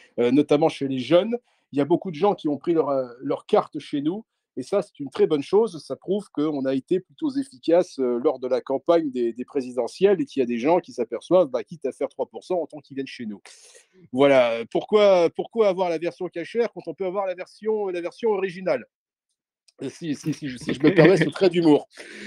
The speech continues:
Euh, donc voilà, non, c'est le, le bilan de l'année a été assez positif. Nous avons fait un beau repas de Noël avec, euh, avec Jean-Marie Le Pen. Il y avait notamment d'autres, d'autres invités prestigieux.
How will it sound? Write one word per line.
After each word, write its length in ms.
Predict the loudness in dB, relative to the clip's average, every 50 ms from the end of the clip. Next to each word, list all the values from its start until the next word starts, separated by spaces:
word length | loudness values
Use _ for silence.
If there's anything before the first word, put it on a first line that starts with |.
| -10 -8 -8 0 2
Euh, 480 | 4 6 6 6 6 6 6 4 2 -2
donc 260 | -4 -6 -6 -6 -8 _
voilà, 340 | -6 -4 -2 0 0 -2 -2
non, 240 | -4 -6 -8 -8 -8
c'est 180 | -10 _ _ -14
le, 560 | -12 -10 -10 -10 -10 -10 -10 -12 -14 -14 -12 -12
le 100 | -12 -12
bilan 300 | -12 -8 -2 0 0 2
de 80 | 2 2
l'année 220 | 2 4 4 2
a 20 |
été 300 | 2 0 -6 -6 -4 -2
assez 180 | -2 0 -2 -2
positif. 520 | 0 0 0 -2 -2 -4 -4 -6 -6 -6 -6
Nous 100 | -6 -6
avons 140 | -6 -6 -4
fait 120 | -4 -2
un 120 | -2 -2
beau 140 | 0 0 -2
repas 540 | -2 -2 _ 0 2 4 4 2 0 -4 -6 -8 -10 -12
de 80 | -16 -18
Noël 360 | -12 -8 -4 -4 -4 -4 -4
avec, 320 | -6 -8 -10 -12 -20 -20 _ _ -20
euh, 200 | -20 -20 -20 -20
avec 160 | -20 -20 _
Jean-Marie 400 | -10 -10 -8 -6 -6 -8 -10 -16
Le 100 | -20 -16
Pen. 300 | _ -6 -4 -4 -4 -4
Il 40 | -6
y 40 | -10
avait 80 | -12 -14
notamment 540 | -20 -20 _ _ -14 -8 -4 -4 -4 -4
d'autres, 420 | -8 -12 -20 -20 -20 _ -20 -20 -20 _
d'autres 200 | -20 -20 -18 -16
invités 360 | -18 -18 -18 _ -10 -10 -10
prestigieux. 640 | -10 -12 -18 -20 -20 -20 -20 -4 0 4 4 4 4